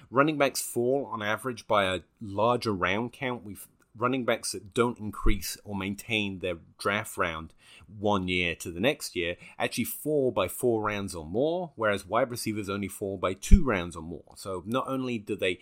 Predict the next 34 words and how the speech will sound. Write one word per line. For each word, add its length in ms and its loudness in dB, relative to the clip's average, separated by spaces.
repeat 420 -4
at 140 -2
a 60 2
higher 280 0
rate, 340 0
they 100 -8
fall 720 0
not 320 0
as 140 -4
far 540 4
in 140 -2
the 80 0
following 480 2
year's 240 2
A 120 0
D 240 -14
P, 220 -2
which 480 -10
presumes 600 -4
that 140 -2
they 80 -8
maintain 540 -6
greater 300 -6
value 440 -8
as 140 -20
well. 300 0
So 140 6
rounds 300 2
four 220 2
to 100 4
eight, 320 2
running 260 2
backs, 320 -2
uh, 460 2